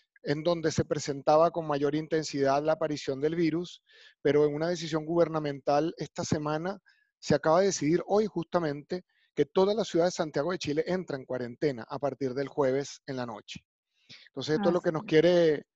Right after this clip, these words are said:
Speaker 1: lo que nos quiere decir es que el confinamiento, como yo de hecho también lo sugería en, en el capítulo pasado,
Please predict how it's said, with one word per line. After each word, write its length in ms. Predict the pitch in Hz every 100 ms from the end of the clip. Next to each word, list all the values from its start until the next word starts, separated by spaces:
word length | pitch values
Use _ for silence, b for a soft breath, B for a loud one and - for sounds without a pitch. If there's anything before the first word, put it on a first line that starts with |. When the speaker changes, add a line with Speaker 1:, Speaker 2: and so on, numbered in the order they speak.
| _ _ _ -
Speaker 1:
lo 140 | 139
que 120 | 156
nos 120 | 147 -
quiere 240 | - 143
decir 480 | 170 175 - 151 165
es 120 | 175 -
que 120 | -
el 120 | 165
confinamiento, 1200 | - 156 - 147 139 139 139 139 143 - 180 202 _ _ _
como 220 | 147 139
yo 140 | 135 139
de 140 | 151
hecho 160 | 160 175
también 320 | 151 139 147
lo 80 | 160
sugería 640 | - 139 131 135 151 165 - b b b
en, 200 | - 131
en 160 | 147 135
el 100 | 135
capítulo 420 | 131 131 156 165
pasado, 560 | 165 156 160 147 104